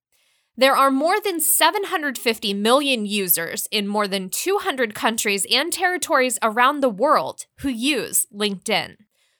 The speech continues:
So why not take advantage of this business social media platform and use it to connect with professionals in your field?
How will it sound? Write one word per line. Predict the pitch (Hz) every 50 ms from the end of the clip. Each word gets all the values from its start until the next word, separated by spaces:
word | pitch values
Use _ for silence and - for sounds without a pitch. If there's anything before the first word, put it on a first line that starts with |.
| _ _ -
So | - - 285 247 226 208 - -
why | 226 226 254 262
not | 370 480 539 539 415 349
take | - - 370 349 320
advantage | 320 240 208 233 220 208 190 170 160 175 - -
of | 214 202 185
this | 220 226 - 190
business | 175 175 190 254 359 339 - 240 185 156 - - - - - -
social | - - - 226 208 208 - 233 202
media | 196 190 185 185 175 180 165 160
platform | - - - 160 160 165 - - 208 185 165 165 160 190 208 _ _ _ _ -
and | 233 226 240 214
use | 214 277 392 415 - -
it | 185 160 - _ -
to | - - 226 208 202
connect | - - 294 269 254 262 262 311 - - -
with | - 339 330 _
professionals | - - 320 311 - - 339 339 - - 262 185 180 180 190 208 - -
in | - 190 180 185
your | 175 175 175
field? | - - 240 202 160 - - - -